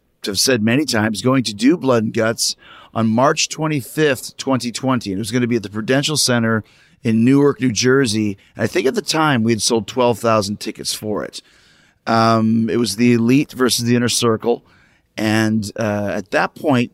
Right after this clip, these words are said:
Cody, who I think really wanted to be in the match at first, had taken himself out of it because he was going to look towards becoming the very first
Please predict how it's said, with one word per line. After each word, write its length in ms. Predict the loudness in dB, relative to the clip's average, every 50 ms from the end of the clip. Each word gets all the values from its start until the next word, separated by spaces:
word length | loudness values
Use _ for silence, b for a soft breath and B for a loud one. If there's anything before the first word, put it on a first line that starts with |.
| _ -6
Cody, 420 | 0 2 2 4 4 2 2 0
who 160 | 2 2 0
I 60 | 0 0
think 180 | -2 -6 -8 -6
really 240 | -4 -2 -2 0
wanted 380 | -2 -2 -2 -2 -2 -2 -2 -4
to 80 | -4 -4
be 160 | -2 -2 -2
in 220 | -2 -4 -4 -4
the 60 | -4
match 360 | -4 -4 -4 -4 -4 -6 -6 -8
at 100 | -10 -10
first, 480 | -6 -4 -2 -2 -2 -4 -6 -8 -10 b b b b b b b b b
had 180 | b -4 -4 -2
taken 300 | 2 2 2 2 2 -2
himself 360 | -2 -2 0 0 0 0 0 _ -4 0
out 200 | 0 2 2 2
of 140 | 2 2
it 200 | 2 0 0 -2 -4
because 540 | -4 -2 0 0 2 2 2 0 -2 -4 -6
he 180 | -4 -4 -4
was 180 | -2 -2 -2 -2
going 360 | -2 -2 -2 0 0 -2 -4
to 120 | -4 -4
look 220 | -4 -4 -4 -6 -8
towards 420 | -8 -4 -2 0 0 0 -2 -4
becoming 480 | -4 -2 -2 -2 -2 -2 -2 -2 -2 -2
the 60 | -2
very 240 | 0 2 2 2 2
first 480 | 0 0 0 0 0 0 -2 -4 -6